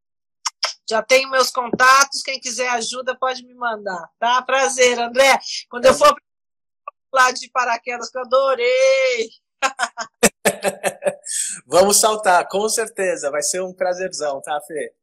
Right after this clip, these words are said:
Speaker 1: Beijão.
Speaker 2: Beijo
Speaker 1: Tchau.
Speaker 2: pra você. Muito obrigado a todos. Foi realmente um prazer imenso tá aqui com vocês. É,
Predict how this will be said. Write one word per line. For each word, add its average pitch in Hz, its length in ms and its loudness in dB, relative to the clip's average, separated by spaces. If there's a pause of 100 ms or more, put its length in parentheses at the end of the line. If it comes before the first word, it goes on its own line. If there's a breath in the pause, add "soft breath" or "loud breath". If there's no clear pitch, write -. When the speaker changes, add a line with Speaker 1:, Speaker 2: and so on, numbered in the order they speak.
(520)
Speaker 1:
Beijão. - 640 -2 (480)
Speaker 2:
Beijo 151 160 -2
Speaker 1:
Tchau. 262 120 4
Speaker 2:
pra 262 120 6
você. 240 60 -4 (3500 soft breath)
Muito 196 320 -8
obrigado 156 440 0
a 139 60 2
todos. 156 480 -4
Foi 160 200 -6
realmente 160 400 -8
um 170 160 -12 (180)
prazer 165 600 0
imenso 175 760 -2 (100)
tá 151 100 -4
aqui 139 220 -8
com - 160 -20
vocês. 143 760 -2 (480)
É, 131 300 -4